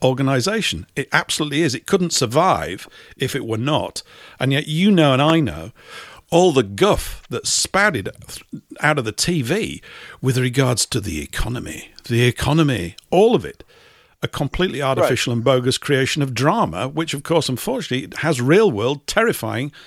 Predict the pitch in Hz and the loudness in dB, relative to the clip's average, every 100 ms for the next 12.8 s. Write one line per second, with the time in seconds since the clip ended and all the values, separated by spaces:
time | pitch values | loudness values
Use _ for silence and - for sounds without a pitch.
0 | - 147 240 359 - - - 165 233 90 | -10 -6 -4 -4 -4 -10 -6 -4 -4 -8
1 | - 185 - 156 190 214 78 - _ _ | -6 -6 -4 -6 -6 -6 -10 -16 _ _
2 | _ _ _ _ _ _ - 196 196 185 | _ _ _ _ _ _ 2 4 4 -4
3 | - 233 247 202 196 202 208 190 151 147 | 0 0 0 0 0 0 -2 -2 0 2
4 | 233 226 151 147 147 143 160 139 135 - | 2 0 -2 2 0 0 -2 -2 -4 0
5 | 180 170 143 147 135 175 - 185 170 160 | 2 2 2 0 0 -2 0 0 0 2
6 | 160 127 147 226 - 165 185 156 208 - | 0 0 -2 -2 0 0 4 4 4 4
7 | 196 165 214 311 254 247 - 190 - - | -2 4 4 6 6 4 4 2 0 -6
8 | - 196 165 - 175 175 262 - _ - | -10 -14 -12 0 4 8 8 6 _ -20
9 | 170 160 - 180 185 190 185 196 190 175 | -16 -10 2 6 6 4 4 6 8 6
10 | - 196 233 277 208 185 180 247 262 - | 2 6 6 6 0 0 2 2 0 -2
11 | 170 170 151 147 165 147 147 - 165 147 | -4 0 0 0 0 0 0 -2 -2 2
12 | 170 175 143 175 190 147 160 | 4 2 2 2 2 2 0